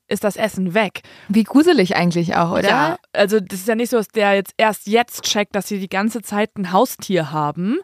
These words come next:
Speaker 2: Mhm.
Speaker 1: ähm, sondern dass das irgendwer sein muss, der das Essen ja anscheinend wegholt.
Speaker 2: Ja, es ist alles schon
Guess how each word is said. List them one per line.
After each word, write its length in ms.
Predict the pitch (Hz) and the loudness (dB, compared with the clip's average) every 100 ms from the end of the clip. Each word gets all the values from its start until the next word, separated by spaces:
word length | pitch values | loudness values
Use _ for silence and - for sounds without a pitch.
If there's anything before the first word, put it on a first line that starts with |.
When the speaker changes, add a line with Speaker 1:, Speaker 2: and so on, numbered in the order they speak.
| - | -4
Speaker 2:
Mhm. 640 | 220 180 175 175 175 269 311 - | -2 0 2 2 4 2 0 0
Speaker 1:
ähm, 600 | 190 175 175 175 190 214 - | 2 2 0 -2 -2 -4 -2
sondern 400 | 190 190 196 196 | 0 2 2 2
dass 120 | 202 | 0
das 140 | 240 302 | 0 2
irgendwer 400 | 349 349 311 302 | 2 2 2 2
sein 340 | 330 285 208 | 2 2 0
muss, 260 | 190 214 - | 0 -2 -2
der 80 | 208 | -6
das 120 | 208 | -4
Essen 260 | 240 - | -6 -6
ja 100 | 226 | -6
anscheinend 320 | 214 220 208 185 | -6 -6 -6 -4
wegholt. 680 | 269 - 185 208 381 - - _ _ | -6 -4 -2 -2 -4 -8 -20 _ _
Speaker 2:
Ja, 140 | 202 196 | -2 0
es 120 | 190 | -2
ist 220 | 220 - | -6 -6
alles 300 | 208 202 208 - | -4 -2 -4 -2
schon 360 | 190 185 190 | -2 -2 -4